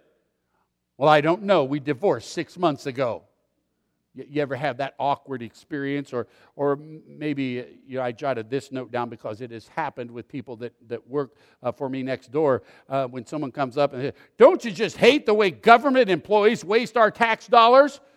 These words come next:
"Well, not really. I work for the city." Have you ever put yourself in an awkward position because you said something without a really good filter? So I'm, I, I wrote myself a list.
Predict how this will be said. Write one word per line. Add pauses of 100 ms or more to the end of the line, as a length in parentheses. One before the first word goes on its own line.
(340)
"Well,
not
really.
I
work
for
the
city." (1500)
Have
you
ever
put
yourself
in
an
awkward
position (300)
because
you
said
something (260)
without
a
really (180)
good (260)
filter? (1200)
So
I'm, (100)
I, (160)
I
wrote
myself
a
list.